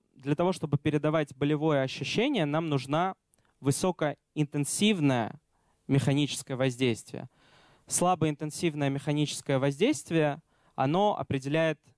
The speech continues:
низкопороговые механорецепторы. Но когда мы очень сильно надавливаем, очень сильно механическое воздействие оказываем,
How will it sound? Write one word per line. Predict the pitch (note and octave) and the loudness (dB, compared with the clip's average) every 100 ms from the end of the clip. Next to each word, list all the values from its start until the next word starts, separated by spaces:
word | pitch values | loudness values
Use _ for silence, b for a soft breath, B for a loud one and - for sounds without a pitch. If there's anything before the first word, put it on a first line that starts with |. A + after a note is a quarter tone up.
| _ | _
низкопороговые | D#3 F3 - C#3 - C3 B2 A#2 A2+ | -2 0 -2 -4 0 0 0 -2 -4
механорецепторы. | A2+ A#2 B2 A#2 A2+ - A#2 - A2+ A2 - b b | -4 -4 -4 -4 -6 -2 -2 -2 -10 -10 -14 b b
Но | C#3 C3 | -4 -2
когда | C#3+ C#3+ D#3 | 0 0 0
мы | D3 | 2
очень | C#3+ - C3 | 0 -2 -8
сильно | - C4 D4 F#3 | -2 2 4 4
надавливаем, | D3 C3+ C#3 B2 A#2+ A2+ A#2+ | 0 2 0 0 -4 -2 0
очень | B2+ - | 0 -2
сильно | - A3+ | -2 0
механическое | D#3+ C#3+ C#3 C#3 - - B2+ | 2 2 2 2 0 -2 0
воздействие | B2+ B2+ C3+ - - | 2 2 0 0 -6
оказываем, | A#2+ C3 A#2+ A2+ A2+ | -2 0 -2 -4 -12